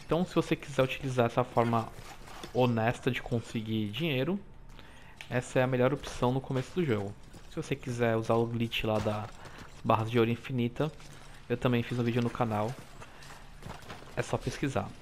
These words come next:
ok? Então, por enquanto é isso.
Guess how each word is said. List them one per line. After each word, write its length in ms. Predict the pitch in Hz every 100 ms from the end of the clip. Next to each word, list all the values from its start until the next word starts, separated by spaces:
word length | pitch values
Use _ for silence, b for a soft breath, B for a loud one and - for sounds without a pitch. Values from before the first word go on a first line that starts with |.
| - - -
ok? 300 | - 131 190 - - B B B B B -
Então, 220 | - 170 208 - - - - - - - - - - B B - 120
por 200 | 139 160
enquanto 340 | 165 - 110 147
é 60 |
isso. 320 | 139 180 -